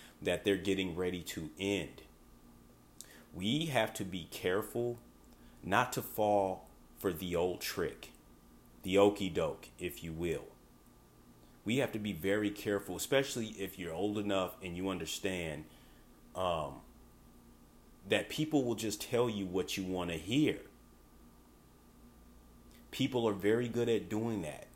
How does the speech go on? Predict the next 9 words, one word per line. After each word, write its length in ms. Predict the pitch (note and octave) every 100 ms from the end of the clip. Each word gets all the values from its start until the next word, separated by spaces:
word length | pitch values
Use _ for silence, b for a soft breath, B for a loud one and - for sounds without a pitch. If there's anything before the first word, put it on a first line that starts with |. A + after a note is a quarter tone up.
| - B B B B D#2
Very 420 | E2 G#2+ B2+ C3+
good 440 | A#2+ C#3+ A2 - - - - - - - - -
at 180 | G2+ E2
doing 320 | G2 E2 D#2
that. 240 | D#2 - - - - - - - - - - - - - - - - - - - - - - - - B -
And 160 | G#2+ G2+
why 240 | A2 C#3+
wouldn't 400 | A#2 C#3+ G3+ G3
they? 240 | G#2 -